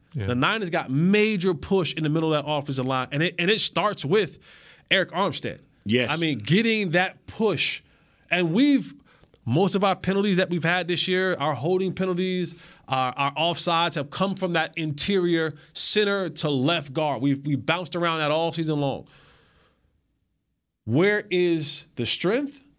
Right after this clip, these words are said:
Speaker 2: Where is the weakness? Are you talking about Eric Armstrong and company on the defensive side, or will Connor Williams and slash Tyler Biadasz show up and really have a good game and be a strength for us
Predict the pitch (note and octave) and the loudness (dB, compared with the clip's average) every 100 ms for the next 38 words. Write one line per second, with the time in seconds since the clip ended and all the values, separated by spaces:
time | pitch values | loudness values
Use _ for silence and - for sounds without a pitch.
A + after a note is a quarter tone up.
0 | - A2+ E3 F#3 F3 E3+ D3 D3 C3+ C#3 | -10 -2 0 0 0 -2 0 0 0 -2
1 | C3+ F#2 - - - A2 C#3 D#3+ D3+ D#3 | -6 -14 -16 -18 -8 -4 -2 -2 -2 -2
2 | C#3 C#3 C#3 D3 D3+ D3+ D#3+ D#3+ D3 E3+ | 0 0 -2 -2 -2 -2 -2 -4 -2 -2
3 | D#3 C#3+ C#3 E3+ E3+ D#3+ D3 - - - | 0 -2 -2 -4 -2 -4 -4 -10 -12 -4
4 | C3+ B2+ G#3 G#3+ G3+ F3 G#3 G#3 G3+ - | -2 0 -2 -2 -2 0 0 0 -2 0
5 | A3 F#3+ D#3 C#3+ - - - C#3 D#3 F#3+ | 2 2 0 -4 -14 -12 -6 -4 0 0
6 | F#3+ E3+ F3 E3+ E3 C#3+ - D#3+ D3+ D3+ | 0 2 2 0 -2 -6 -2 -2 -2 -4
7 | D#3+ D3+ C3+ D3+ C#3+ B2+ - E3 D3 E3+ | -2 0 0 0 0 -2 -2 0 0 0
8 | - _ _ _ _ _ - B2+ B2 B2 | -4 _ _ _ _ _ -8 -4 0 2
9 | C#3+ F3+ E3 C#3+ D3+ C#3+ C3+ A#2+ D3 B2+ | 4 4 2 2 0 -2 -4 -2 -2 0
10 | C#3 B2 A#2+ - _ _ _ C3 A#2 A2+ | -2 -2 -6 -10 _ _ _ -4 -4 0
11 | C#3 A#2+ - G#3+ G#3+ - C3 A#2+ G#2 - | 0 0 -2 -2 -4 -4 -4 -4 -4 -4